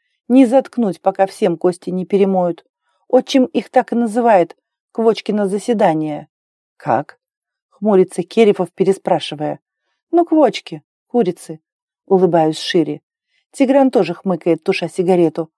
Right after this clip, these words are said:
Плечи его заметно расслабляются. «Боишься, что присоединюсь?» Щурится хитро, перехватывает мою ладонь, тянет к себе, заставляя встать. Послушно поднимаюсь, огибаю угол стола,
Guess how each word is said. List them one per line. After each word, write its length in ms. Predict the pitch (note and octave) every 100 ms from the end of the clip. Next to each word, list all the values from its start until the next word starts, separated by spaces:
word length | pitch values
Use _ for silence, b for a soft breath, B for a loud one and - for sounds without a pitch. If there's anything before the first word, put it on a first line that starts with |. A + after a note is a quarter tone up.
| _ _ _
Плечи 400 | - A3+ A3+ -
его 160 | F3+ E3+
заметно 460 | E3 F#3 F3 - F3
расслабляются. 840 | F3 G3 F#3+ F#3 D3 D3+ - D#3 - _ _ _ _ _
«Боишься, 480 | C3+ B2+ A#2 - A#2
что 180 | - C#3
присоединюсь?» 800 | - - B2+ C3 C#3 D#3 - _ _ _ _ _ _
Щурится 540 | - - G#3+ E3+ - G#3
хитро, 460 | - G#3 F3+ G3+ - _ _ _ -
перехватывает 680 | A#3 G3+ A#3+ - G#3 G#3
мою 180 | G#3 G#3+
ладонь, 440 | G3+ G3 D#3+ E3 D#3+
тянет 380 | - F#3+ G3+ -
к 60 |
себе, 380 | - - F3+ D#3+
заставляя 540 | D#3+ - F3 D#3 D#3
встать. 440 | D3+ - D#3 D3 _ _ _ _ _
Послушно 460 | - B3+ C4+ A#3 B3
поднимаюсь, 680 | - A3+ B3+ G#3 E3+ E3 -
огибаю 480 | - F#3+ G3 A3 G#3
угол 320 | - G#3 G#3+
стола, 480 | G3 - G3+ F3 D#3